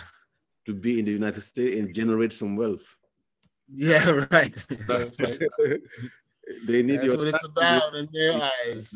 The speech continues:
Speaker 1: Uh-huh. Yeah.
Speaker 2: Mm-hmm.
Speaker 1: This is it.
Speaker 2: Wow. Well, um,
Speaker 1: <clears throat>
Speaker 2: I appreciate your time. I know this has, uh,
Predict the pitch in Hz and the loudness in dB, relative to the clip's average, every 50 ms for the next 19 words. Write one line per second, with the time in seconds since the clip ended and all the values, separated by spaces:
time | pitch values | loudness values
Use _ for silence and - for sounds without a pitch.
0 | 104 98 95 92 95 104 110 117 - _ _ _ _ _ _ _ _ _ _ _ | -4 -4 -2 -2 -2 -2 -4 -6 -12 _ _ _ _ _ _ _ _ _ _ _
1 | _ _ _ _ _ - 101 98 98 85 78 92 98 95 95 107 110 113 107 107 | _ _ _ _ _ -20 -18 -12 -10 -8 -8 -10 -10 -14 -18 -16 -14 -14 -14 -14
2 | 104 98 - - _ _ _ _ _ _ _ _ _ _ _ _ - 90 87 87 | -16 -18 -20 -20 _ _ _ _ _ _ _ _ _ _ _ _ -14 -12 -10 -8
3 | 92 98 98 107 110 117 - 117 - 117 117 113 107 101 98 - _ _ _ _ | -8 -8 -8 -10 -10 -12 -10 -10 -10 -10 -8 -10 -10 -14 -16 -20 _ _ _ _
4 | _ _ _ _ _ _ _ _ _ _ _ _ _ _ _ _ _ _ - 120 | _ _ _ _ _ _ _ _ _ _ _ _ _ _ _ _ _ _ -10 -8
5 | 127 139 147 147 151 143 139 135 131 131 127 127 127 127 123 - _ _ _ _ | -6 -6 -6 -6 -6 -6 -6 -6 -6 -6 -8 -8 -10 -12 -14 -20 _ _ _ _
6 | - 147 - 143 135 113 95 - _ _ _ _ _ _ _ _ _ _ _ _ | -14 -10 -8 -8 -8 -8 -10 -16 _ _ _ _ _ _ _ _ _ _ _ _
7 | _ _ _ - - 143 160 175 170 165 165 - 185 190 180 160 175 170 160 156 | _ _ _ -10 -6 0 2 2 2 2 0 -4 -4 -4 -4 -2 -4 -4 -2 -2
8 | 147 139 123 - - 147 147 143 139 131 123 117 117 123 120 123 123 131 135 135 | -2 -4 -2 -2 0 0 2 2 2 0 -2 -4 -8 -10 -12 -10 -8 -6 -6 -4
9 | 131 131 139 127 - - 131 123 117 131 127 120 120 120 120 117 120 | -4 -4 -4 -4 -4 -8 -10 -8 -6 -4 -4 -4 -4 -4 -6 -10 -10